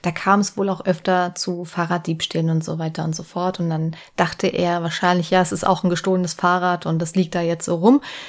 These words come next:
Warum er dann zurückgefahren ist, ob es jetzt wegen einem Fahrrad war, was er da vermutet hat, oder weil er halt dachte, es wäre ein Betrunkener.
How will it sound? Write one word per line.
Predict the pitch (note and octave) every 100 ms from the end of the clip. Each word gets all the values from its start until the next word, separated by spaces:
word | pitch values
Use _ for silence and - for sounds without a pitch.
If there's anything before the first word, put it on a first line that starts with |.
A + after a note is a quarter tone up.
| - - _ _ _ _ _ _ _ _ -
Warum | E3+ F#3 E3+ G3+
er |
dann | F#3 E3+
zurückgefahren | E3+ E3+ F#3+ E3 D#3+
ist, | E3
ob | -
es | -
jetzt | D#3+ -
wegen | C#3+ D3
einem | C#3
Fahrrad | - D#3+ E3+ F3
war, | E3 D#3+
was | E3 E3+
er |
da | D#3+ E3
vermutet | F3 F3+ E3+ E3
hat, | E3 D#3+
oder | F3 E3 D#3
weil | D#3 D3+
er | D#3
halt | D#3 D#3
dachte, | D#3 -
es | D#3+
wäre | D3+
ein | D3+
Betrunkener. | D3 - F3 D#3+ E3+ D#3+ D#3